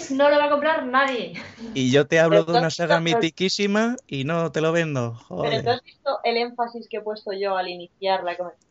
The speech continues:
Speaker 3: ¡Dios, ese es increíble! Eso es lo que hace que la gente <laughs> se
Speaker 1: Según
Speaker 3: acabe la
Speaker 1: la página principal, no parece que vaya a salir para la trescientos sesenta y la Play tres, porque ponen los logotipos de,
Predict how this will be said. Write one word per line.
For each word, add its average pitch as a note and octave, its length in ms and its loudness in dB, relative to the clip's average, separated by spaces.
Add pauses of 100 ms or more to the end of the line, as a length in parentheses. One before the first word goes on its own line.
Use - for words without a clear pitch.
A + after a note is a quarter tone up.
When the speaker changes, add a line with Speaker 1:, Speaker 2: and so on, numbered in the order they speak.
Speaker 3:
¡Dios, F#4 400 2
ese F#4+ 180 0
es F#4+ 120 -8
increíble! D#4+ 600 -6 (160)
Eso C4 320 -2
es G3 80 -6
lo F#3+ 120 0
que G3 80 -4
hace G#3+ 220 -10
que G3+ 80 -4
la F#3 140 -4
gente G3 400 -4 (160)
<laughs> - 480 -2 (1300)
se A#3+ 140 -2
Speaker 1:
Según A3+ 120 -4
Speaker 3:
acabe C#4+ 220 2
la D4+ 160 0 (300)
Speaker 1:
la C4+ 160 -12
página C4 600 -4
principal, B3+ 760 -4
no A#3 160 -8
parece B3 400 -4
que A3+ 120 -6
vaya G#3+ 240 -2
a G#3+ 40 -8
salir G#3 400 -6
para F#3+ 500 0
la F#3 140 -2
trescientos G3 380 -8
sesenta F3+ 280 -6
y F3 40 -4
la F3 180 -4
Play F3 200 -6
tres, A3 400 -6
porque F3+ 260 -10
ponen G3 260 -2
los G3+ 260 -4
logotipos G3 680 0
de, G3 380 0